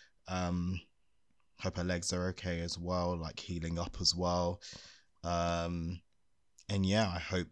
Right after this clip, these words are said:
to black women who were affiliated with Tory in the past, um, are safe as well, 'cause we don't know what's happened before, if he's capable of this, you know? So,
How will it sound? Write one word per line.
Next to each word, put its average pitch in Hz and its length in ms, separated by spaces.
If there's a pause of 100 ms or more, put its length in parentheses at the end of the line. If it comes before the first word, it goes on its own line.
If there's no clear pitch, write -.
(120)
to 90 360
black 87 260
women 87 260
who 85 300
were 85 140
affiliated 82 680
with 80 200
Tory 80 480 (320)
in 85 120
the 82 60
past, - 720 (160)
um, 82 480 (800)
are - 100
safe - 680
as 87 120
well, 85 180
'cause 82 180
we 87 100
don't 82 160
know 85 120
what's 82 360
happened - 340
before, 80 560 (420)
if - 200
he's 80 240
capable 78 520
of 73 220
this, - 580
you 82 120
know? 90 320 (560)
So, 87 680